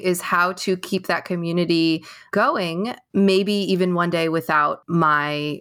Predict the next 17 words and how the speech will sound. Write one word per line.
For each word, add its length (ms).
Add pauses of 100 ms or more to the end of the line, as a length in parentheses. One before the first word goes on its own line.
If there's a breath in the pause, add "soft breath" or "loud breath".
(160)
involvement 760
all 200
the 100
time, 440
right? 280
And 120
so 320
having 320
an 80
alum 340
come 320
to 120
assist, 460
and 140
he's 220
gonna 180
run 320